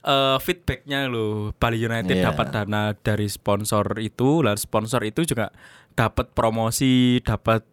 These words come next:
Speaker 1: eh, apa namanya, eh, ke-,
Speaker 2: <coughs>
Speaker 1: keuntungan dari menempatkan logo sponsor mereka itu di
Speaker 2: Iya.
Speaker 1: baju Bali United.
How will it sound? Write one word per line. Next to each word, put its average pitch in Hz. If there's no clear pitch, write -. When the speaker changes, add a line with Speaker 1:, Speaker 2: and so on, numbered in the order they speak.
Speaker 1:
eh, 110
apa 110
namanya, 120
eh, 113
ke-, 123
Speaker 2:
<coughs> 202
Speaker 1:
keuntungan 127
dari 113
menempatkan 113
logo 120
sponsor 113
mereka 110
itu 113
di 110
Speaker 2:
Iya. 90
Speaker 1:
baju 95
Bali 95
United. 101